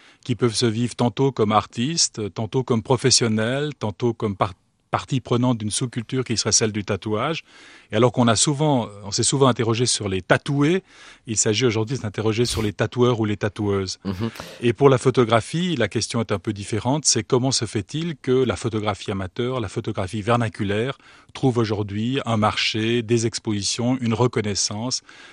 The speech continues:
Speaker 1: Comment se fait-il que des photographies amateurs sont labellisées, étiquetées comme œuvres d'art ?
Speaker 2: Oui, et donc, effectivement, ça repose toute la question du statut de l'artiste.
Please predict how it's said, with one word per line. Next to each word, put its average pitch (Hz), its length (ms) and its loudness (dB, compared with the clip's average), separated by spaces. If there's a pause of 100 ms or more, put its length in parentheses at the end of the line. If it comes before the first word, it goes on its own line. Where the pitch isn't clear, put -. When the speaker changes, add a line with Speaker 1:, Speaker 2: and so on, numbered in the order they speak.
(100)
Speaker 1:
Comment 117 200 0
se - 80 0
fait-il 123 320 -2
que 113 120 -4
des 98 120 -4
photographies 107 460 -2
amateurs 101 380 -4
sont 113 180 0
labellisées, 113 840 2
étiquetées 120 400 -2
comme 101 200 -4
œuvres 95 240 -6
d'art ? 92 260 -12 (220)
Speaker 2:
Oui, 98 280 -4
et 87 100 -6
donc, 92 300 -6
effectivement, 92 640 -6
ça 85 200 -6
repose 87 240 -8
toute 104 140 -6
la 92 100 -2
question 95 260 -6
du 85 120 -6
statut - 340 -10
de 90 80 -6
l'artiste. 85 440 -8